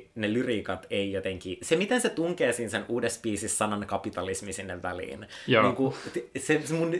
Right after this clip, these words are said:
Speaker 1: selkäpiitä silleen niinku raatelee, se, se on mun mielestä niin ällöttävän silleen huonosti. Se, se vaan se, niinku, the rhyme scheme doesn't work. It doesn't make any sense.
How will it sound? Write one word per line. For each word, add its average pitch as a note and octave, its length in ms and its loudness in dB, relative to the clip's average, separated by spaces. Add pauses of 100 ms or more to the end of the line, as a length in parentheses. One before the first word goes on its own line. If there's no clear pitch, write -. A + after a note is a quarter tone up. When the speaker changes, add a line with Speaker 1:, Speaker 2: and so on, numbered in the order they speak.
Speaker 1:
selkäpiitä D3 800 6
silleen A2 420 2
niinku G#2 420 -4
raatelee, B2 920 2
se, B2 100 2
se B2+ 100 2
on B2+ 120 2
mun C3 100 -2
mielestä C3 220 0
niin D#3+ 380 -2
ällöttävän A2 680 0
silleen F#2+ 640 -6 (380)
huonosti. G2+ 880 0 (380)
Se, - 180 -4
se F3+ 160 0
vaan F#3+ 180 4
se, F#3+ 140 -2
niinku, F#3+ 200 0
the G3 120 2
rhyme B3 260 8
scheme G2+ 380 2
doesn't F#2+ 380 -4
work. - 260 -6
It D#3+ 120 0
doesn't F3+ 160 4
make F#3 200 0
any F#3+ 120 2
sense. - 920 2